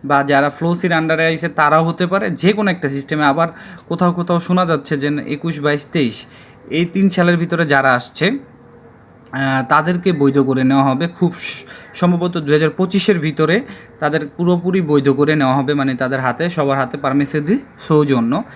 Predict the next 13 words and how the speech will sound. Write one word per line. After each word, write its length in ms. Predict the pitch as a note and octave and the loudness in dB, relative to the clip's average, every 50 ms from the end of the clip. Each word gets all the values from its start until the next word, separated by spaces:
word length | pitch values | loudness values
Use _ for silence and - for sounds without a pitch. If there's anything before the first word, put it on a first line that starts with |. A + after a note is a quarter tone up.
| - - - - | -20 -18 -10 -4
যেটাকে 340 | A#2+ C3+ C#3 D3 D#3 D3 D3 | 0 0 2 2 2 0 0
আমরা 160 | D3 D3 D3 | 0 0 -2
গ্রিন 340 | C3+ B2 C#3+ D3 D3 D3+ C#3+ | -2 -2 0 0 0 0 0
কার্ড 260 | - C#3 C3+ C3+ C3 B2+ | 0 0 0 0 0 -2
বা 160 | C3 C#3 B2+ B2+ | 0 0 2 2
ইলেকট্রনিক 600 | B2+ B2+ C3+ C3+ C3+ - - C#3 C3 C3+ B2+ - | 2 0 0 -2 -2 -2 0 2 2 2 0 0
সৌজন্য 400 | - C3+ B2+ B2+ B2+ B2+ B2 A#2+ | -2 -2 -2 0 0 0 0 0
এরকম 500 | A#2 G#2 - A#2 B2 A#2+ A#2 C3+ C3 A#2+ | -2 -6 -8 -8 -8 -6 -4 -4 -4 -2
বলি, 240 | A#2+ C3 C3+ D#3+ G#3 A#3 - - - - - - - - | 0 0 0 0 -2 -4 -6 -14 -16 -16 -18 -14 -8 -4
এটা 200 | - - D#3+ D3 | -2 0 0 2
দিয়ে 220 | C#3 C#3+ F3+ F3+ | 2 4 4 4
দেওয়া 200 | D3+ C3+ A#2+ A2+ | 4 4 4 2
হবে। 240 | A2 A#2 G#2+ G2 | 2 -2 -4 -6